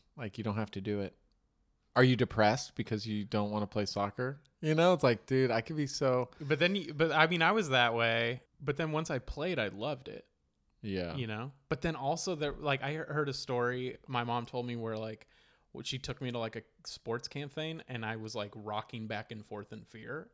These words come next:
Speaker 2: and she was like, "Oh, now I have to take you home.
Speaker 1: Right.
Speaker 2: You have r-, you've made me look like a monster parent, or you might be like, something's very wrong with you."
Speaker 1: Right, right.
Speaker 2: Which there pro-,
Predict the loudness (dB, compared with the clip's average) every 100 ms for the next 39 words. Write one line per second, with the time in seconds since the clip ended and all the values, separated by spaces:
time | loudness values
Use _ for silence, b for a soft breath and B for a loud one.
0 | -14 -10 -10 -10 -10 -12 -6 -4 -2 -4
1 | -4 -8 -10 -18 -18 -18 -18 -18 -20 -20
2 | _ -2 4 6 6 4 0 -4 -6 -8
3 | -10 -8 -10 -8 -6 -4 -6 -8 -10 -8
4 | -10 -10 -10 -10 -6 -4 -4 -8 -10 -6
5 | -6 -4 -4 0 0 0 0 -2 -2 -4
6 | -2 -4 _ -20 -20 _ _ _ -6 -6
7 | -4 -6 -2 0 0 0 0 -2 -8 -4
8 | 4 6 6 6 2 -4 _ -8 -2 0
9 | 0 -4 -12 _ _ -6 -6 -4 -8 -8